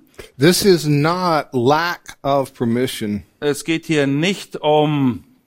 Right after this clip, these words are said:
Speaker 2: dadurch, dass die Zusage nicht gegeben wird,
Speaker 1: This is utter lack of capacity to go where Jesus goes.
Speaker 2: sondern es ist einfach nicht möglich.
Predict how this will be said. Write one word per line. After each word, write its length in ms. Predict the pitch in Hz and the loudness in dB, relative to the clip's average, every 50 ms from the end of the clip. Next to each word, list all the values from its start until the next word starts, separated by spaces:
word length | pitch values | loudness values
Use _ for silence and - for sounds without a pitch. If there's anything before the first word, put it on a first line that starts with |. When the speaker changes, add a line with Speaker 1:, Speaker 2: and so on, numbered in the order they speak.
| _ _ _ _ _ _ _ _ - | _ _ _ _ _ _ _ _ 2
Speaker 2:
dadurch, 400 | 139 147 151 151 139 131 - - | 2 2 4 2 0 -2 -2 -2
dass 320 | 139 135 127 - - - | -2 -2 -2 -4 -10 -10
die 400 | - 131 120 117 113 107 104 - _ _ | -8 -6 -6 -6 -6 -8 -10 -14 _ _
Zusage 640 | - - 214 254 269 - 190 165 147 139 127 127 | -8 -4 -2 -2 0 2 4 4 4 4 2 0
nicht 180 | 123 127 120 - | -2 -2 -4 -6
gegeben 460 | 139 120 110 123 117 110 107 110 107 | -10 -8 -6 -6 -8 -6 -6 -8 -6
wird, 360 | 110 110 123 156 - - - - 127 | -4 -4 -4 -4 -4 -8 -14 -6 0
Speaker 1:
This 200 | 113 156 143 - | 0 0 0 2
is 160 | 139 113 - - | -2 -2 -2 0
utter 300 | 135 131 131 139 127 123 | 0 0 2 2 0 -2
lack 500 | 117 113 123 131 131 131 - - - - | 0 2 2 2 2 0 -4 -6 -10 -10
of 120 | 127 104 | -10 -8
capacity 800 | - - 107 - - 131 127 123 131 127 - - 107 95 110 104 | -8 -10 -10 -8 -4 -2 0 0 -2 -2 -4 -10 -8 -6 -6 -6
to 100 | - 117 | -6 -6
go 260 | 104 - 104 104 101 95 | -6 -4 -4 -4 -4 -4
where 120 | 98 101 | -6 -8
Jesus 400 | - 104 101 95 - 104 95 - | -8 -8 -10 -10 -10 -12 -14 -12
goes. 400 | - 95 92 87 90 98 - - | -12 -10 -10 -10 -10 -12 -12 -8
Speaker 2:
sondern 600 | - 165 147 147 143 139 143 135 131 135 - - _ _ _ | -4 -2 0 0 0 0 0 0 0 -2 -4 -10 _ _ _
es 140 | - 139 123 | -12 -10 -10
ist 140 | 156 143 160 | -8 -6 -4
einfach 320 | 147 147 135 135 123 - | -4 -4 -4 -6 -6 -6
nicht 240 | 131 123 113 - - | -8 -8 -8 -6 -4
möglich. 640 | 117 123 147 208 240 208 - 131 127 117 - - - | -2 0 0 0 -2 -4 -6 -8 -8 -10 -10 -18 -20